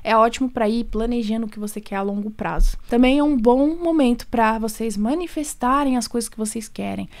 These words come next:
porque Saturno em Peixe sempre vai oferecer uma conexão direta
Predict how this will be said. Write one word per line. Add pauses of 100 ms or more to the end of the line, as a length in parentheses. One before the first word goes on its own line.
(240)
porque
Saturno
em
Peixe
sempre
vai
oferecer
uma
conexão
direta